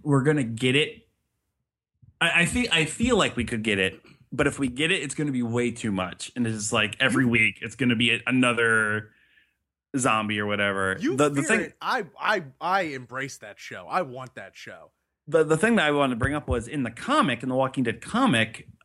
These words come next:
Speaker 1: um, which you started to read finally, right?
Speaker 2: Mm-hmm.
Speaker 1: Uh, Tyrese is a professional football player in the comic book. He's an
Speaker 2: Oh.
Speaker 1: N F L player.
Speaker 2: Okay.
Speaker 1: And it's never been addressed on the television show, and it drives me
Speaker 2: <laughs>
Speaker 1: crazy. Um, like,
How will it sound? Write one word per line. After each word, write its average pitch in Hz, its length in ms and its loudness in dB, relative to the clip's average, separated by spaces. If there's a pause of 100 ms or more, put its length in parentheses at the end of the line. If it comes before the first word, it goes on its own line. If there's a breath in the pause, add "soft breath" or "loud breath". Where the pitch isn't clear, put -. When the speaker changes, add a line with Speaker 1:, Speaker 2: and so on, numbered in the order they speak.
(380)
Speaker 1:
um, 117 640 4 (120)
which 147 220 2
you 170 80 4
started 143 300 4
to 117 60 0
read 123 300 2
finally, 101 320 0
right? 107 260 2
Speaker 2:
Mm-hmm. 135 200 -14 (760)
Speaker 1:
Uh, 123 300 2
Tyrese 170 640 -2
is 147 120 0
a 139 100 2
professional 170 440 2
football 151 300 0
player 104 320 4
in 117 120 0
the - 60 -2
comic 240 280 -2
book. - 300 -6 (500)
He's 190 140 0
an 202 120 2
Speaker 2:
Oh. 190 40 4
Speaker 1:
N 180 40 4
F 165 140 0
L 190 100 2
player. - 400 -8
Speaker 2:
Okay. 135 280 -16 (420)
Speaker 1:
And 165 100 -4
it's 160 160 -4
never 202 300 2
been 190 100 0
addressed 165 280 -2
on 143 60 -6
the 131 60 -8
television 151 380 -6
show, 175 160 -6
and 143 60 -4
it 117 60 -8
drives 127 240 -2
me 117 80 -8
Speaker 2:
<laughs> - 40 -8
Speaker 1:
crazy. - 600 -8 (540)
Um, 131 440 -2
like, 143 300 -4